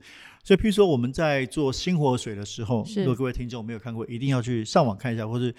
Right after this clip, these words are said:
Speaker 1: 这是绝对是你看过台湾最酷的杂志，因为它长得非常酷。内容非常严肃，可是我们当时想法就是说，我希望做一个视觉上比较大胆的一个杂志。
Speaker 2: 嗯哼。
Speaker 1: 那特别是它是纸本，所以我们玩，玩这些印刷纸玩得蛮凶的，设计师非常厉害。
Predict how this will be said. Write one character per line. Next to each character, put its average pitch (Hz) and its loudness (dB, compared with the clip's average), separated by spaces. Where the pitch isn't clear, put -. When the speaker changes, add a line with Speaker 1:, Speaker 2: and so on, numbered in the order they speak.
Speaker 1:
这 156 0
是 147 0
绝 127 -2
对 151 2
是 139 -2
你 117 -6
看 127 -2
过 120 0
台 117 -4
湾 117 -2
最 123 -2
酷 113 -8
的 107 -6
杂 98 -8
志， 104 -8
因 101 -10
为 151 6
它 156 6
长 113 -2
得 117 -12
非 135 -4
常 110 -6
酷。 117 -4
内 185 2
容 127 2
非 139 0
常 120 -4
严 110 -8
肃， - -14
可 139 0
是 147 4
我 151 6
们 127 -2
当 170 4
时 170 0
想 143 -4
法 120 -2
就 127 -2
是 131 -2
说， 123 -6
我 117 -4
希 - -4
望 170 2
做 170 0
一 151 0
个 123 -2
视 - -2
觉 123 -2
上 127 0
比 110 -10
较 127 0
大 120 -2
胆 104 -10
的 104 -12
一 123 -16
个 113 -6
杂 107 -8
志。 107 -8
Speaker 2:
嗯 196 6
哼。 185 0
Speaker 1:
那 135 4
特 214 2
别 180 6
是 156 -2
它 175 2
是 147 -2
纸 135 -4
本， 123 2
所 160 -4
以 - -
我 151 0
们 127 -2
玩， 120 -2
玩 123 -6
这 131 -6
些 143 0
印 151 0
刷 127 -4
纸 117 -8
玩 110 -4
得 123 -4
蛮 107 -6
凶 120 -6
的， 113 -4
设 156 0
计 139 -2
师 131 -6
非 139 -6
常 123 -4
厉 120 -8
害。 107 -6